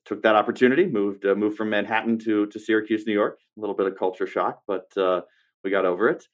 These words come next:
Yeah, I've been, uh, I've been really enjoying my, my time in this industry since, and, and really creating the space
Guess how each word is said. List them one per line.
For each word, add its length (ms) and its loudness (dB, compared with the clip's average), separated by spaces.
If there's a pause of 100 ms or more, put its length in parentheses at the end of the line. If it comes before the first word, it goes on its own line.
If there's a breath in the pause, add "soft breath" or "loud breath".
(360 soft breath)
Yeah, 200 -2
I've 100 -8
been, 240 4
uh, 240 0
I've 100 -8
been 180 -4
really 200 0
enjoying 360 -2
my, 260 -4
my 140 -6 (140)
time 400 -6 (540)
in 160 4
this 180 0
industry 400 -2
since, 360 -6
and, 200 -10
and 140 -8
really 360 -2 (720)
creating 580 0
the 80 -4
space 640 -6